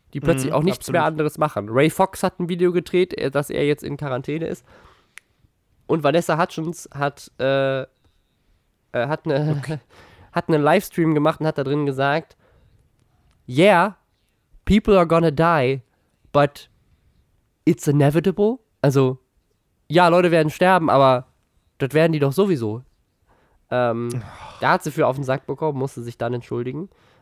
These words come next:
Speaker 1: Äh, ansonsten eine Sache, die auch noch viral gegangen ist in der letzten Woche, ist eine TikTok-Challenge zu Corona. Hast du das gesehen?
Speaker 2: Okay.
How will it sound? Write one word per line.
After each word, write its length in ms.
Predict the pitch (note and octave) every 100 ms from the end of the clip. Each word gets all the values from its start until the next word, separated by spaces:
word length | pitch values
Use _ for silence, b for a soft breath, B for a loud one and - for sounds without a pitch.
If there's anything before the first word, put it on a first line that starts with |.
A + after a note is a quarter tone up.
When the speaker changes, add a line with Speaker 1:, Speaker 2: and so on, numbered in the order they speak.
| b -
Speaker 1:
Äh, 260 | B2+ C3+ - _ _
ansonsten 360 | - C#3 D#3+ -
eine 180 | C3+ F3
Sache, 140 | F3
die 120 | E3 C#3
auch 60 |
noch 160 | F#3+ F3
viral 240 | E3+ F3+
gegangen 260 | F#3 E3+ E3+
ist 100 | E3
in 80 | D3+
der 100 | D3
letzten 280 | - - D3
Woche, 180 | D3+
ist 180 | - C3+
eine 100 | C#3+ -
TikTok-Challenge 920 | G#3+ - - E3 - - C#3+ D#3+ G#3+ -
zu 140 | -
Corona. 580 | D3 C#3 B2 C#3+ F3+ C#4+ - _ _ _
Hast 120 | _ C3+
du 40 |
das 180 | D3+ -
gesehen? 280 | E3+ F3+ G3
Speaker 2:
Okay. 280 | C#3 G3+